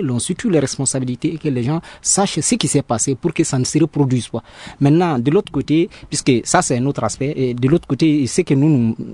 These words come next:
nous avons déploré ici surtout, c'est le jeu de cache-cache auquel s'est livré notre gouvernement. On n'a pas compris pourquoi le gouvernement du Mali était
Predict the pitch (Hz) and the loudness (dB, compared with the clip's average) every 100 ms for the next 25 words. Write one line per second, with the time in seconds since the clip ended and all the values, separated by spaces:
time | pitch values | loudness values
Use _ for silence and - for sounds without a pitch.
0 | - 139 117 131 151 123 - 123 131 113 | -6 0 2 4 2 0 -2 -2 0 -2
1 | 127 - 135 - 156 - - - - - | -6 -4 -4 -2 -4 -6 -20 -14 -2 2
2 | 165 156 156 170 190 - 165 - 208 139 | 4 4 2 2 0 0 -2 -2 -2 -2
3 | - 220 208 - 120 120 139 180 139 - | -2 -2 -2 -2 0 2 2 2 0 -2
4 | 120 135 165 185 175 - 190 220 262 - | -4 -4 -2 -2 -6 -4 0 2 0 0
5 | 190 - 185 - - _ - - 208 175 | -2 -2 -4 -8 -20 _ -4 -2 2 2
6 | 131 139 156 160 165 123 123 135 170 170 | 2 0 0 0 0 0 2 2 2 2
7 | 127 - 165 | 0 0 -2